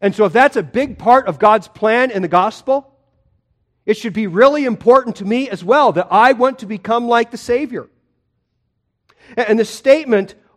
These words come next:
also provides strong encouragement as we face the uncertainties of life.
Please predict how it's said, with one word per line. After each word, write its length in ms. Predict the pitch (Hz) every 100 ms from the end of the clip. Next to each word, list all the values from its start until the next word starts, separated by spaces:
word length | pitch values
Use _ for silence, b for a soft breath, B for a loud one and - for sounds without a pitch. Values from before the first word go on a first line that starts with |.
| -
also 420 | 254 370 - 214
provides 680 | 190 151 151 143 147 - -
strong 560 | - - 220 254 302
encouragement 600 | 285 - 208 185 170 131
as 180 | 135 127
we 180 | 160 190
face 340 | - 196 170
the 120 | 139
uncertainties 580 | 117 110 151 135 127 117
of 80 | 95
life. 380 | 92 92 _